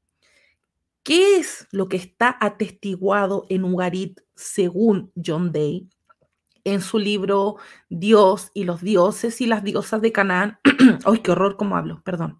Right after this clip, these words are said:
<clears throat> Que eso era el que sa-, lo que salía en el número dos. Bueno, al ir al libro del, de John Day, ni siquiera es entre las páginas, eh, doscientos trece a doscientos quince.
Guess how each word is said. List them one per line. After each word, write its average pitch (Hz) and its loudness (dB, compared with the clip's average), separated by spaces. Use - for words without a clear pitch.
<clears throat> 170 2
Que 214 4
eso 226 4
era 226 8
el 226 4
que 226 0
sa-, - 0
lo 208 4
que 220 0
salía 220 4
en 220 6
el 226 6
número 226 6
dos. 214 -2
Bueno, - -8
al 214 0
ir 262 2
al 240 2
libro 226 0
del, 226 -2
de 220 0
John 220 2
Day, 151 -4
ni 214 -4
siquiera 220 2
es 233 0
entre 240 -4
las 220 0
páginas, 233 -2
eh, 190 4
doscientos 226 2
trece 247 2
a 247 6
doscientos 254 -2
quince. - -4